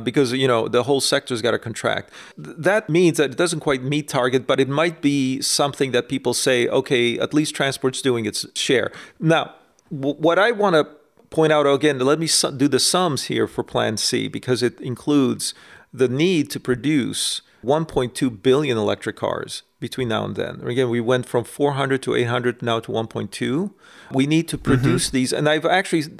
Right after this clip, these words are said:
Speaker 1: forgot to, I left a few things out. Under Plan Greta and C, I'm actually also assuming the manufacturing cost in C O two is down.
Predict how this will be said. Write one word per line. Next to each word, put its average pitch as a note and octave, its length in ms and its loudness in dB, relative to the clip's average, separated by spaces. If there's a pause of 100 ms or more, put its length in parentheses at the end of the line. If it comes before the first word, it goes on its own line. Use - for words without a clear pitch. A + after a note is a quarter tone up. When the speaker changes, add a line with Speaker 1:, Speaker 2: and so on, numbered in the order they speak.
Speaker 1:
forgot D#3+ 360 -2
to, - 200 -6
I C3+ 100 2
left D3 280 0
a C3+ 40 -6
few B2+ 200 -4
things A#2+ 260 -4
out. A#2+ 220 2 (260)
Under F3+ 240 2
Plan D#3 500 0
Greta B2+ 380 2
and A2 240 -2
C, A2+ 500 -2 (340)
I'm B2+ 140 -2
actually D3 440 0
also C#3 320 2
assuming B2+ 400 -2
the A#2+ 80 0
manufacturing A2+ 920 -4 (560)
cost A#2+ 340 -2
in C3 180 -4
C B2 220 -2
O A2+ 80 2
two A#2 180 -6
is G#2+ 140 -4
down. A2 500 -2